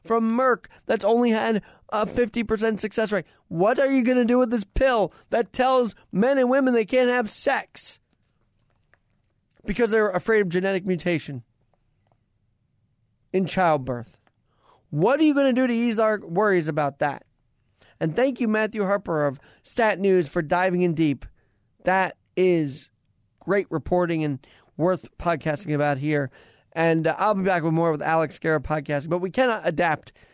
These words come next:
to this pill just yet without more information. We cannot adapt to molnupiravir.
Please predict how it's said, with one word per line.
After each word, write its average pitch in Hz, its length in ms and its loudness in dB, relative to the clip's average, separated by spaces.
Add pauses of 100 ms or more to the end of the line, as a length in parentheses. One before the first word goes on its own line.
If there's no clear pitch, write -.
(220)
to 165 100 -2
this 160 160 0
pill 147 400 -2 (320)
just 160 340 0
yet 165 300 -2 (180)
without 156 260 0
more 147 160 0
information. 135 540 -6 (460)
We 175 80 0
cannot 226 460 0
adapt 156 440 -2 (300)
to 170 100 -2
molnupiravir. 156 920 0